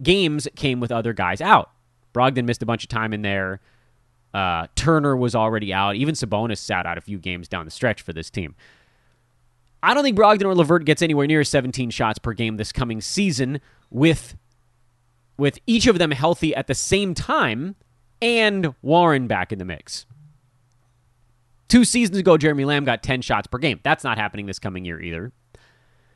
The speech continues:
Doug McDermott took ten shots a game this season. He's gone.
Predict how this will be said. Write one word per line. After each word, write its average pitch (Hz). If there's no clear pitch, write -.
Doug 175
McDermott 139
took -
ten 185
shots 139
a 131
game 101
this 123
season. 117
He's 170
gone. 107